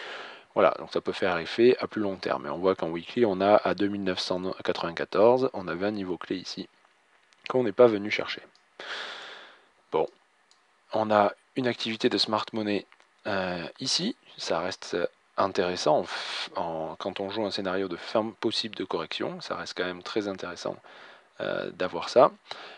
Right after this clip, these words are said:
La chose qu'on peut comparer, euh, sur les autres, c'est qu'à chaque fois qu'on a fait une avalante haussière suite à une baisse,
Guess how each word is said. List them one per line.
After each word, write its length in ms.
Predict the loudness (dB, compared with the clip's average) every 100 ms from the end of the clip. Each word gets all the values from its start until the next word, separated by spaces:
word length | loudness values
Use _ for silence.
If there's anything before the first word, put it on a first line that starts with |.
| -4 4
La 100 | 6
chose 240 | 6 4
qu'on 140 | 2
peut 100 | 0
comparer, 500 | 0 6 8 8 4 0
euh, 100 | -4
sur 220 | -4 -2
les 160 | 4 6
autres, 140 | 6
c'est 80 | 2
qu'à 100 | 0
chaque 220 | 0 2
fois 120 | 2
qu'on 140 | 2 0
a 80 | -2
fait 140 | -2
une 80 | 4
avalante 360 | 6 6 4
haussière 320 | -2 2 2 0
suite 220 | -4 -4
à 60 |
une 120 | -4 4
baisse, 320 | 4 4